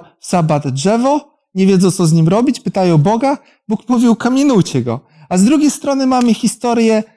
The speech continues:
z Nowego Testamentu, jak do Jezusa przyprowadzają cudzołożnice, pytają, co robić. Jezus mówi, „Kto jest bez grzechu, niech pierwszy rzuci kamień.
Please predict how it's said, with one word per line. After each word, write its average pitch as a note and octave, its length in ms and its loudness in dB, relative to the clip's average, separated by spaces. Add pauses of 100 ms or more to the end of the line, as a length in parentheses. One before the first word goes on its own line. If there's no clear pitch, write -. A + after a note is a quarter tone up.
z - 80 -20
Nowego F3 360 2
Testamentu, C#3 600 -4
jak E3 220 0 (260)
do F#3+ 100 -2
Jezusa A3+ 360 2
przyprowadzają F#3 880 -2 (380)
cudzołożnice, G#3+ 720 2
pytają, B3 460 -2
co A#3+ 160 -4
robić. D4 540 -2 (300)
Jezus C4 360 -2
mówi, C#4 380 2 (220)
„Kto C4+ 180 -6
jest A3+ 160 2
bez G#3+ 260 2
grzechu, A3 400 2
niech G3 220 0
pierwszy G#3 340 -2
rzuci F3 260 -2
kamień. B3+ 500 0